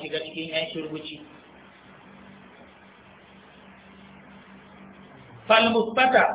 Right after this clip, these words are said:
kullu ma asbatahu Allahu li nafsihi. Kamar an tambayi malam, to wace ce musbata? Tabbatatta sifa wanda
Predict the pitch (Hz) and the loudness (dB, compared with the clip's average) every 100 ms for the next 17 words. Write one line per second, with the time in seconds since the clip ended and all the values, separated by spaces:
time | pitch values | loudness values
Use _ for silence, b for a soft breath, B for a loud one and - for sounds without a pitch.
0 | - - - - - 214 226 220 196 175 | -6 -16 -20 -20 -6 -4 -4 -4 -4 -2
1 | 175 180 180 160 - 175 180 180 160 147 | 2 2 2 -2 -4 -2 -2 -2 -4 -4
2 | 143 139 160 165 165 143 143 131 135 151 | -8 -4 0 2 0 -4 -8 -8 -6 -8
3 | 147 - 131 117 113 120 120 117 117 - | -10 -16 -18 -18 -20 -20 -18 -18 -18 -20
4 | - - - - - 151 170 180 185 190 | -20 -20 -20 -20 -12 -4 -2 -2 -2 -4
5 | 165 151 147 147 151 156 147 147 170 170 | -4 -4 -4 -4 -4 -6 -6 -8 -8 -2
6 | 170 165 208 214 202 160 156 147 135 170 | -2 0 0 -2 -2 -8 -10 -14 -4 -2
7 | - 143 - - - - - 175 - - | -2 -8 -14 -20 -20 -20 -2 -2 -2 -4
8 | 160 175 180 - 180 - - 214 180 151 | -2 -2 -2 -4 -6 -6 -6 -4 -2 -2
9 | - - - 165 185 185 | -6 -14 -2 2 4 4